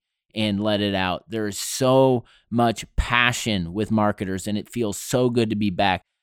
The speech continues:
I start, I've spent my entire career in B two B marketing. I started off marketing to marketers, worked in several different verticals in between, and now I'm, I feel like I'm at home again. It feels like a playground. I feel like I'm talking to my people.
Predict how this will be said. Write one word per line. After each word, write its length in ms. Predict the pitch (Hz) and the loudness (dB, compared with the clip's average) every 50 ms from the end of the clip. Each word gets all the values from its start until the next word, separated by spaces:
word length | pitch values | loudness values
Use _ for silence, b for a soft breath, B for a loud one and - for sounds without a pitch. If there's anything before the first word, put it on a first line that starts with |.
| _ _ - | _ _ -2
I 280 | - 104 117 117 110 | 2 2 4 4 2
start, 440 | 104 - - - - 139 135 139 139 - | 0 -2 -4 0 4 4 6 6 4 4
I've 140 | 117 123 110 | 2 0 0
spent 260 | - - - 143 107 | 0 0 0 0 0
my 140 | 127 123 120 | 2 0 2
entire 480 | 117 110 104 - - 131 131 131 120 110 | 0 0 -2 -2 0 2 2 2 2 -2
career 320 | - - 117 117 113 113 | -4 -6 -6 -2 -2 0
in 100 | 107 101 | 0 0
B 160 | 90 92 104 | 0 0 -2
two 100 | 101 101 | -2 -2
B 160 | 92 92 98 98 | 0 0 0 0
marketing. 460 | 95 92 90 87 - - 92 92 78 | 0 -2 -4 -6 -8 -10 -12 -8 -6
I 120 | 92 98 | -6 -6
started 520 | - - - - - 135 120 120 120 113 113 | -6 -8 -8 -4 0 2 4 4 4 4 4
off 240 | 107 104 104 - | 4 2 2 2
marketing 480 | 117 110 104 101 - - 104 101 104 101 | 0 0 0 0 -2 -2 -2 0 0 2
to 60 | 95 | 2
marketers, 560 | 95 104 107 107 104 - 113 110 110 104 - _ _ _ _ _ _ _ _ | 2 2 2 2 2 0 -2 -2 -2 -2 -4 _ _ _ _ _ _ _ _
worked 320 | - 139 143 147 139 - - | 2 4 4 4 4 2 2
in 180 | 131 117 110 | 2 2 2
several 720 | 101 - - - - - 160 147 143 147 127 131 131 123 | 2 2 2 4 6 6 8 8 8 6 6 6 4 4
different 400 | 113 123 120 110 - 113 101 101 | 4 2 0 0 0 -4 -4 -2
verticals 420 | 110 117 110 113 - - 117 107 101 | -2 0 0 -2 -4 -4 -6 -2 0
in 140 | 113 110 104 | 0 0 0
between, 420 | 104 95 - - 120 120 117 110 | -2 -4 -6 -6 -4 -4 -2 -2
and 180 | 101 98 98 101 | 0 0 2 2
now 440 | 110 107 110 113 117 120 117 - _ _ - | 2 4 4 4 4 2 0 -2 _ _ -6
I'm, 300 | 101 101 101 98 98 92 b b b b _ _ _ _ - | -4 -2 0 0 -2 -4 b b b b _ _ _ _ -2
I 80 | 120 - | 0 4
feel 140 | - 156 | 8 8
like 140 | 143 131 117 | 8 8 8
I'm 120 | 127 117 120 | 6 4 4
at 100 | 113 104 | 4 2
home 280 | 85 110 113 104 98 | 2 2 2 2 2
again. 280 | 95 82 85 87 82 82 | 2 0 -4 -8 -8 -10
It 140 | - - - | -12 -4 2
feels 240 | 139 143 135 120 | 4 4 4 6
like 160 | 123 117 110 107 | 4 2 2 2
a 60 | 101 | -2
playground. 640 | - - - 101 101 98 87 95 87 82 82 82 - _ _ _ _ - | -4 -4 -4 -4 -2 -2 -2 -4 -6 -6 -8 -10 -12 _ _ _ _ -10
I 80 | 104 | -4
feel 160 | - 139 139 131 | 2 4 6 6
like 160 | 120 110 117 | 6 4 2
I'm 100 | 113 101 | 0 -2
talking 400 | - - 131 127 120 - - 127 | 0 4 4 4 6 6 2 0
to 80 | 120 | 2
my 220 | 113 117 113 110 104 | 2 2 2 0 0
people. 600 | - - - 120 123 107 - - 92 78 - | -4 -4 -2 0 0 0 0 -2 -2 -2 -4